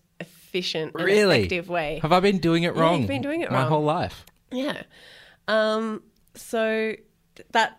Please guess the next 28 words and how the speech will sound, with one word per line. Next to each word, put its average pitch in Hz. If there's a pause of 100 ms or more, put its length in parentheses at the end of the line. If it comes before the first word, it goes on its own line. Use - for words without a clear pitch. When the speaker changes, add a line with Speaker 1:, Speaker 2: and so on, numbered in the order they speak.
(140)
Speaker 1:
way 160
was 165
also 175
how 165
I 147
peel 143
it, 143
and 180
I 170
guess 180
it's, 196
like, 170
how 175
you 156
think 160
the 160
banana 139
is -
supposed 160
to -
be 151
peeled 147
'cause 165
it's 117
got, 135
like, 147
this, 143
like, 117